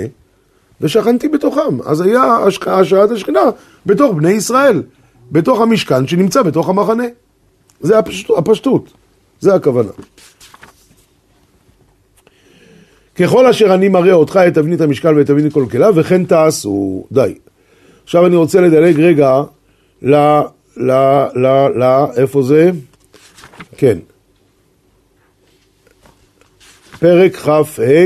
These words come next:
פסוק... לא, פסוק, פרק כ"ו.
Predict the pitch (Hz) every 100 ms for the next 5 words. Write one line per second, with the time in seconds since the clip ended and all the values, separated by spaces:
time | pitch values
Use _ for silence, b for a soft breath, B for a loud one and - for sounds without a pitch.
0 | 208 214 131 120 - 165 160 151 151 -
1 | - _ _ _ _ _ _ - 135 107
2 | 123 127 180 120 175 175 - 156 110